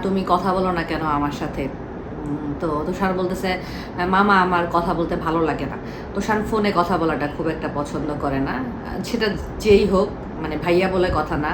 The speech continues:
ও দাদা দাদি যখন ফোন দেয়, এমনও সময় যায় আমার, আমি লাঠি নিয়ে সামনে দাঁড়ায় থাকি, "কথা বলো।" মানে ও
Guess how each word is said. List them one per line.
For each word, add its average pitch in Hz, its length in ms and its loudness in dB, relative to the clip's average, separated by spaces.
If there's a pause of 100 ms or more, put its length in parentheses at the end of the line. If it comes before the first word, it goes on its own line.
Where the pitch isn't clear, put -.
(120)
ও 185 60 -2
দাদা 175 220 6
দাদি 170 200 4
যখন 170 400 2
ফোন 160 200 0
দেয়, 165 220 0
এমনও 202 340 2
সময় 208 360 2
যায় 180 240 6
আমার, 165 260 2 (460)
আমি 185 120 2
লাঠি 180 300 8
নিয়ে 202 160 4
সামনে 196 320 0
দাঁড়ায় 160 320 4
থাকি, 180 280 0
"কথা 156 220 2
বলো।" 143 220 0 (540)
মানে 202 180 2
ও 233 320 8